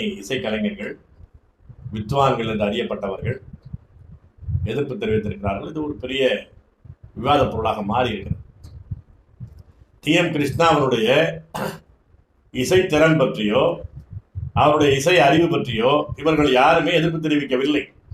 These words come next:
இன்னும் சொல்ல போனால் இதில் பல பேர் பாராட்டியிருக்கிறார்கள். ஆனால்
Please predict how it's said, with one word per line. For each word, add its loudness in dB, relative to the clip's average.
இன்னும் 0
சொல்ல 6
போனால் 4
இதில் 2
பல 6
பேர் 4
பாராட்டியிருக்கிறார்கள். 4
ஆனால் 4